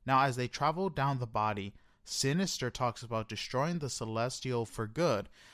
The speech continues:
Tony talks that about if they end up getting to the Celestial's power, they can see about reversing time or reversing a lot of the deaths that had occurred. And one thing he mentions, which is something that is true,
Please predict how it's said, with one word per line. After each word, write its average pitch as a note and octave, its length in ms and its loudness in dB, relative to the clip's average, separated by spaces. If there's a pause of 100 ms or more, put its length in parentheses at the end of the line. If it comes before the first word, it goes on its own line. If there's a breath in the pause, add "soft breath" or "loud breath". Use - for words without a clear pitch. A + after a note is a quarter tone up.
(180 loud breath)
Tony A3+ 280 4
talks C3 520 -2
that A2+ 480 0
about A#2 340 2
if C3 220 -4
they A#2+ 340 0
end A#2+ 220 -4
up - 160 -8
getting E3 300 2
to C#3 120 -4
the A#2+ 100 -4
Celestial's A2+ 640 -2
power, D#3+ 560 2 (320 loud breath)
they C#3 120 2
can C3+ 140 -2
see D#3 160 -2
about C#3 220 2
reversing A#2+ 760 0
time B2 600 2
or A2 140 2
reversing C3 540 0
a A#2 40 2
lot A2+ 200 2
of G#2+ 60 -6
the A2+ 60 -2
deaths D#3 420 -2
that A2 200 -2
had G#2+ 200 -4
occurred. C3+ 440 2 (400 loud breath)
And C3 460 2 (240)
one D3 220 0
thing C#3 180 -2
he B2 140 0
mentions, C3 580 0
which B2 220 -4
is A#2+ 460 -2 (200)
something B2+ 560 -4
that A2 180 0
is G#2+ 160 -4
true, A#3+ 520 -2